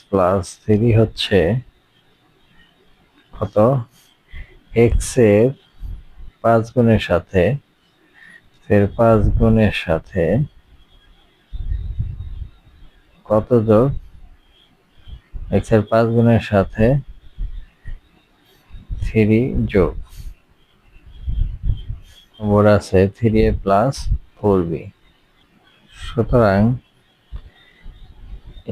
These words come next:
এ অর্থাৎ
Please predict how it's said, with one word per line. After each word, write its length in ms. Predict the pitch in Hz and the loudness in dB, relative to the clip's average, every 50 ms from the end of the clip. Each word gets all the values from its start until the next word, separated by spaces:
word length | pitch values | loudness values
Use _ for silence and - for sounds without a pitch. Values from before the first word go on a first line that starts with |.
| 113 113 113 | 2 4 6
এ 20 | 113 110 101 92 90 90 95 104 113 120 113 117 - _ _ _ _ _ _ _ _ _ _ _ _ _ - - _ _ - - - - - - - - - - - - - - - - - _ - 110 | 6 6 4 4 2 2 2 2 2 0 -2 -6 -12 _ _ _ _ _ _ _ _ _ _ _ _ _ -20 -20 _ _ -8 -8 -4 -2 -4 -4 -4 -6 -10 -8 -6 -4 -4 -4 -4 -10 -14 _ -4 -4
অর্থাৎ 280 | 98 - - 113 104 | -4 0 0 0 0